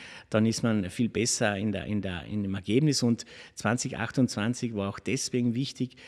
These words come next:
weil dort beginnt die nächste Periode für die gemeinsame Agrarpolitik. Wir haben immer sieben Jahresperioden, die sind gleich lang wie die, wie der Finanzierungszeitraum. Und alle sieben Jahre entsteht eine De-, eine Reformdebatte.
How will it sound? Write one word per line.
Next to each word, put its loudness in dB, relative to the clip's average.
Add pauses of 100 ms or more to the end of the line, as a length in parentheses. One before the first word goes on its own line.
(300)
weil 2
dort 0
beginnt 4
die 4
nächste 2
Periode 2
für 0
die 0
gemeinsame 2
Agrarpolitik. -4
Wir 0
haben 6
immer 6
sieben 2
Jahresperioden, 2
die -6
sind -2
gleich -2
lang 4
wie 0
die, -2 (280)
wie 0
der 4
Finanzierungszeitraum. 2 (360)
Und 4
alle 6
sieben 6
Jahre 8
entsteht 2 (160)
eine 6
De-, 2
eine 2
Reformdebatte. 2